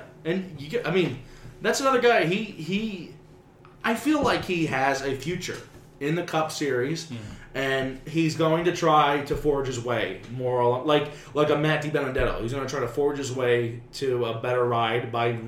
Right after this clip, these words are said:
Speaker 1: having impressive runs with a lower team. So far, John Hunter Nemechek has been, in my opinion, impressive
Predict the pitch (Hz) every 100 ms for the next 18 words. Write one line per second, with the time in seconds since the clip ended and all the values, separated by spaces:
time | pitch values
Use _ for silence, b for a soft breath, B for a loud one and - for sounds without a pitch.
0 | 110 131 131 131 120 120 131 - 107 117
1 | 113 110 113 110 110 110 110 - 143 104
2 | - B B B B B - 160 226 -
3 | - 175 190 254 277 - - - - 147
4 | 170 202 220 202 180 185 - 123 - 127
5 | 135 120 117 131 123 113 113 - 151 170
6 | 156 165 190 196 170 175 202 226 233 151
7 | 135 139 120 104 - -